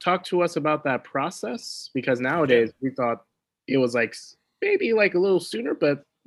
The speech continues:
Speaker 1: um, but actually it was a couple years back. So talk to us
Speaker 2: Yeah.
Speaker 1: about the progress.
Speaker 2: Well,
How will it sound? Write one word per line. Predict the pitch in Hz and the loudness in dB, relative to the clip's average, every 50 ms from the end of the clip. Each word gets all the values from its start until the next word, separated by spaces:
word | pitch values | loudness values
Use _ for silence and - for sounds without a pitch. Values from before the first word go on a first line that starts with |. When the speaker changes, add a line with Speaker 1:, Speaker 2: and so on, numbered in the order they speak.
| 151 175 180 196 185 131 | -20 -18 -14 -10 -8 -6
Speaker 1:
um, | 131 123 123 120 117 120 113 - _ _ _ _ _ _ _ | -4 -2 -2 -2 -4 -6 -8 -10 _ _ _ _ _ _ _
but | 127 120 | -6 -2
actually | 117 127 139 - - 160 160 165 170 165 - | -2 -2 -2 -2 0 0 2 2 0 -2 -2
it | 120 120 127 | -4 -4 -2
was | 143 151 151 147 - - - - _ _ _ _ _ _ _ _ _ _ _ _ | -2 -2 -2 -4 -8 -12 -16 -18 _ _ _ _ _ _ _ _ _ _ _ _
a | _ - | _ -8
couple | 139 135 151 156 | -6 -4 -4 -2
years | 151 156 156 147 | -2 -2 -4 -4
back. | - 143 160 208 - - - | -4 -4 -4 -4 -6 -8 -12
So | - 113 | -12 -12
talk | 113 - 151 156 - - | -10 -8 -8 -10 -8 -6
to | - 151 | -4 -4
us | 151 - | -4 -2
Speaker 2:
Yeah. | 139 170 185 | -4 -4 -4
Speaker 1:
about | 170 127 110 101 - - | -4 -4 -6 -8 -10 -14
the | |
progress. | - - - - 101 - - - - - | -16 -12 -6 -4 -4 -4 -4 -8 -14 -10
Speaker 2:
Well, | - 123 135 165 175 170 - | -4 0 0 2 2 0 -2